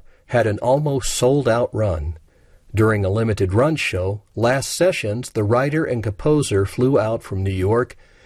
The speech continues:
and gave high praise for the performance, Sanders said.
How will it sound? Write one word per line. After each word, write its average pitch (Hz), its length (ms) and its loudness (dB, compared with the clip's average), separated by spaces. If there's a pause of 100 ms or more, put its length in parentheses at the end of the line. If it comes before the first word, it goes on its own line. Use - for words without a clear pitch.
(140)
and 107 160 2
gave 104 260 0
high 127 300 0
praise 110 480 -2
for - 180 -2
the 98 120 -2
performance, 98 680 -2
Sanders 85 540 -2
said. 92 360 0